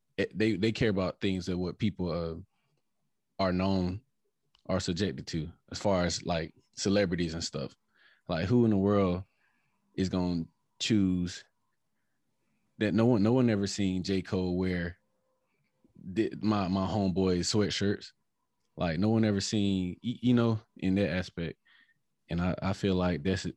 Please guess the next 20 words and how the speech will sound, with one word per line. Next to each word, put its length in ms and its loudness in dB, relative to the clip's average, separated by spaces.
that 140 0
is 140 -2
why. 300 -2
Like, 180 0
if, 180 2
if, 280 2
so, 480 2
say 260 2
if 80 -2
your 320 0
friends, 560 0
uh, 340 -4
stuff 260 -2
supposed 320 -4
to, 220 -4
like, 260 -2
get 240 -2
big 300 2
or 60 0
whatever, 500 -2